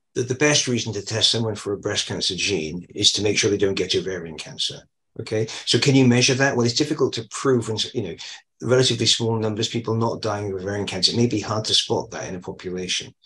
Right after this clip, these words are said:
but I think that's one of the, is one of the major goals. So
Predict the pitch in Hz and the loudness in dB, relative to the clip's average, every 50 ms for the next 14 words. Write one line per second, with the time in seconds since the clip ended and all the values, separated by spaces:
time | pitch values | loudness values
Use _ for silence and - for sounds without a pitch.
0 | - - - - - _ - - 117 117 120 117 139 143 123 - - 104 101 95 | -20 -20 -20 -20 -20 _ -2 2 2 4 4 4 4 2 2 2 0 -2 -2 -2
1 | - 98 104 113 113 104 95 - 90 92 92 - - - 107 101 - - 127 131 | -2 0 0 0 0 -2 -4 -6 -6 -8 -8 -10 -12 -14 -16 -6 -2 2 2 2
2 | 117 98 95 87 82 78 80 78 73 76 82 - - 76 - 80 67 60 60 65 | 2 0 -4 -6 -6 -6 -8 -10 -10 -10 -8 -8 -10 -10 -10 -10 -10 -10 -10 -10
3 | - - - - - - 110 104 101 98 | -12 -8 -4 -2 0 2 4 4 2 0